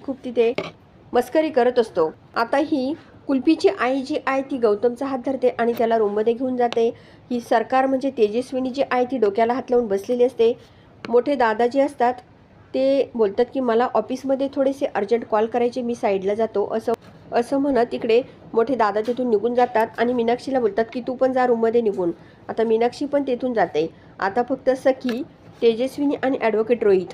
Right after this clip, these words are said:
हे तिघेच जण समोर बसलेले असतात. तेव्हा ही सरकार जी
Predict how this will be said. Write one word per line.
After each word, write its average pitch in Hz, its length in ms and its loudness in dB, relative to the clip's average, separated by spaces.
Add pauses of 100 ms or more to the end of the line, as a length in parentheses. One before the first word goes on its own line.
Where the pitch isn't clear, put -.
(120)
हे 247 180 0
तिघेच 240 240 2
जण 269 140 0
समोर 240 280 2
बसलेले 220 360 0
असतात. 220 320 0 (840)
तेव्हा 269 240 2
ही 311 180 -2
सरकार 247 380 0
जी 262 120 -4